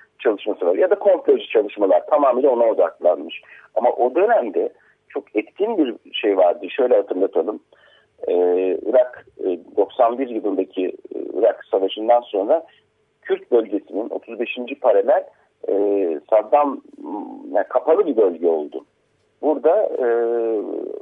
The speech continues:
uçuşların denetlen-, yani bu bölgenin denetimi çekiç güç denilen sözde uluslararası bir askeri güç ama Amerika Birleşik Devletleri ve İncirlik'teki, e, uçaklar ve, e,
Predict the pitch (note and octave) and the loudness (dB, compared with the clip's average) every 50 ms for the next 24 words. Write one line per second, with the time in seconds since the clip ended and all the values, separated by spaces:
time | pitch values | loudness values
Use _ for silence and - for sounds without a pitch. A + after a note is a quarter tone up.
0 | - - - - - - _ _ _ _ _ _ _ _ _ _ _ _ _ _ | -14 -16 -20 -20 -20 -20 _ _ _ _ _ _ _ _ _ _ _ _ _ _
1 | _ _ _ _ _ _ _ _ - A#2+ - - - - - - C#3 C#3 C#3 D#3 | _ _ _ _ _ _ _ _ -14 -14 -14 -14 -18 -18 -6 -2 0 0 0 0
2 | D#3 A#2+ G#2 A#2+ B2 B2+ B2 - - B2+ A#2 A#2+ A#2 G2 - A2+ A2 G#2+ A#2 A2+ | -2 0 2 2 2 0 -2 0 2 2 2 2 -2 0 2 2 2 2 2 -2
3 | E3 F3 D#3+ D3+ C3 A2+ A2 G#2 G2+ G2 - G#2 G#2+ G#2 G2 F#2 - A#2+ B2+ F3 | -2 0 2 0 0 0 -2 -4 -4 -2 -2 0 0 0 -2 -4 -6 -6 -6 -6
4 | A3 - _ _ _ _ _ _ _ - C#3+ - - - - - - - F#3 - | -6 -8 _ _ _ _ _ _ _ -8 -8 -6 -6 -10 -10 -10 -8 -6 -8 -8
5 | - - - - - - - - - - - - _ _ _ _ _ - E3 C#3+ | -6 -2 -2 -2 -2 -2 -6 -12 -12 -12 -14 -16 _ _ _ _ _ 2 2 2
6 | - - D#3+ D#3 C3+ - - - D3+ D3 C3 A#2+ - - - G2 F2 - _ _ | 4 2 0 0 0 -2 -2 0 2 2 2 0 -2 -4 -4 -6 -6 -6 _ _
7 | _ _ _ _ _ _ _ _ _ _ - A#2 - - - - - - A2+ G#2+ | _ _ _ _ _ _ _ _ _ _ -4 2 4 4 4 2 0 -4 -4 -4
8 | A2+ A#2 A#2 - - F3+ - - F3 D#3 C#3+ C#3+ C3+ - A#2 A2+ A#2 A#2+ - C#3+ | -4 -4 -4 -6 -8 -6 -2 0 2 4 4 4 4 2 2 0 0 0 -2 -4
9 | A#2 A2 A2+ A2+ - - - D#3 D3+ D#3+ D#3+ - F3+ F3 F#3+ E3+ - D3 C#3+ C#3 | -4 -4 -6 -6 -8 -4 -2 -2 -2 0 -2 -2 0 0 0 0 0 -2 -2 0
10 | - F#3+ F3+ D#3 - - - _ _ _ _ _ - - _ _ _ _ _ _ | -2 -2 -2 -2 -6 -8 -14 _ _ _ _ _ -20 -20 _ _ _ _ _ _
11 | - - - _ - - - - G4+ A#3+ A#3+ - - _ - B2 A#2+ A2+ A2 A#2 | -20 -20 -8 _ -4 -4 -2 -2 0 0 0 -2 -4 _ -4 -2 -2 0 0 0
12 | A2+ A2+ A2+ G#2+ - - - G2 - - C#3+ C#3 - - - F3+ G3 - - A#2 | -2 -2 -2 -4 -4 -6 -8 -4 0 0 0 2 4 4 4 4 4 2 0 0
13 | B2+ C3+ C#3 C#3 - - | 0 2 2 0 -2 -4